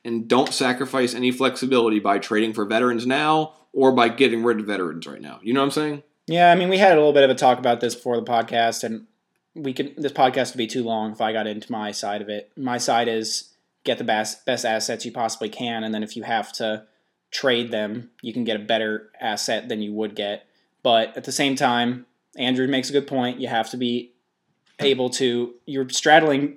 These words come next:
Speaker 2: being potentially one of the best teams in the league and being one of the worst teams in the league. It's like Schrodinger's cat.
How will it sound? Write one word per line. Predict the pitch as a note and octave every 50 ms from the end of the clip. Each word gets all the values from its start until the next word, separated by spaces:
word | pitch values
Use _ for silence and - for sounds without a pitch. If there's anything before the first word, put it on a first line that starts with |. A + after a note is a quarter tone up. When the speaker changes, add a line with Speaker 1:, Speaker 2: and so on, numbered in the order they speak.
| F#3 D#3+ D3 C3+
Speaker 2:
being | C#3 C3+ C3 C3 C3 A#2+ B2+
potentially | - - - D#3 C#3+ C#3 - C#3 C3
one | B2
of | A#2+ A2+
the | A2
best | A#2+ B2+ B2+ - -
teams | D#3 C#3+ C#3 C3
in | C3+ C#3
the | C#3
league | C#3 C#3 C#3 C3 C3+
and | B2+ A#2
being | B2 A#2+
one | A#2+ A#2
of | A2 A2
the |
worst | G#2+ A2 A2 A2 G#2+ -
teams | - G#2+ G2 F#2 -
in | F#2+
the | F#2 E2
league. | E2+ D2+
It's | G2 - -
like | G#2+
Schrodinger's | - - - C3 A#2+ B2 A#2+ A2 G#2 -
cat. | - - A2+ F#2+ D#2+ -